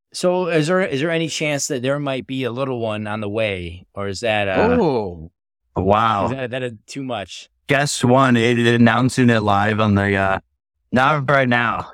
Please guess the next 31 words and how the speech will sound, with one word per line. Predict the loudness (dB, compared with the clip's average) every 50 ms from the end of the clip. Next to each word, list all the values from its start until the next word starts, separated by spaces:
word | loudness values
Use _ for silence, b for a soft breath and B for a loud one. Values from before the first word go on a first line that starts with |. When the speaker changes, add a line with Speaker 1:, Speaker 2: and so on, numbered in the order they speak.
| -8 -4
Speaker 1:
No, | 0 0
Speaker 3:
I, | 2
Speaker 1:
we're | 2 2
just, | 0 0 0
Speaker 3:
uh, | 0 0 0
Speaker 1:
we're | 2
Speaker 3:
that | 2
Speaker 1:
just | 2 4 4
Speaker 3:
would |
be | 4
Speaker 1:
asking. | 2 2 0 0 2
Speaker 3:
cool | 2 2 4
to, | 4 2 2 0 0
to, | 0 2 2
like, | 2 2 2 0
an-, | -2 -2 -2 -6 -16 -20 _ -2 2
announce, | 4 4 6 4 4 2 2 0 0 0 2 2
uh, | 2 2 2 2 0 -2 -4 -6 _ _ _ _ _ _ _ _ 0
announce | 2 4 4 4 2 0 0 -2 -2 0
that | 2 2 2 2
on | 2 2 2 2
the, | 2 0 0 0
on | 0 2 4 4 4
the, | 4 2 0 -4 -4 -6 -4 -2
on | -2 -2 0
the | 0 -4 -6 _ _ _ _ -2
Face | 0 2 2 2 2
Speaker 1:
He, |
Speaker 3:
Today | 2 2 2 2 0
podcast. | 2 0 0 2 2 0 0 0 -2 -2 0 0 -2
Speaker 1:
he, | -4 -4